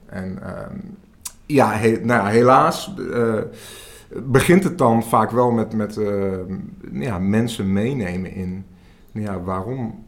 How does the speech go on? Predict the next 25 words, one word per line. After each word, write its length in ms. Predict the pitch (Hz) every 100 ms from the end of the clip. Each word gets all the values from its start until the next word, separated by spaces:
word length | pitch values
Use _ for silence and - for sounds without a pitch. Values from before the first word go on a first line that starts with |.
| -
moet 260 | - 107 95
jij 180 | 101 95
als 160 | 98
professional 520 | - 101 - - 101 95
nou 140 | 98
je 100 | 98
werk 240 | 101 127
dan 140 | 127 90
zichtbaar 380 | - 87 82 95
maken? 380 | 50 50 - - - - - -
En, 440 | 101 95 95 95 -
eh, 180 | 95 92 95 98 95 95
ja, 160 | 117
die 100 | 98 95
bescheidenheid 540 | - - 110 98 95
is 60 | 120
mooi, 400 | 196 156 117 175
maar 480 | 147 123 117 117 - - - - - - - - - - -
er 80 | 117
kan 200 | 165 170
ook 140 | 185
heel 140 | 165
veel 100 | 135
moois 260 | 120 156 175
ont-, 180 | -